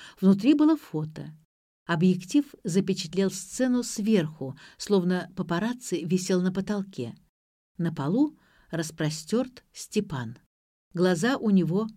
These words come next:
закрыты. Рядом сидит Ксения, вся растрепанная, с выражением отчаяния на лице.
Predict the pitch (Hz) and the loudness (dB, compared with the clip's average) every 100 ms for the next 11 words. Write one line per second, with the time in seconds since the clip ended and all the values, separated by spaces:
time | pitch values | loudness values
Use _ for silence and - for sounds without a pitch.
0 | - 202 196 135 123 - 113 _ _ _ | -6 -4 -4 -6 -12 -12 -16 _ _ _
1 | _ - 180 202 262 247 - 254 - - | _ 0 2 4 2 -2 -2 -4 -4 -8
2 | - 220 185 180 180 - 180 214 220 - | 0 4 4 2 -2 0 2 2 -2 2
3 | 233 180 175 170 170 - - - 185 175 | 2 2 -2 -4 -6 -10 -16 -4 0 2
4 | 160 196 233 247 - 233 226 - 156 139 | 2 2 2 0 -2 -8 -6 -2 -2 -2
5 | 143 139 156 147 151 - 131 | -4 -4 -2 -4 -6 -8 -10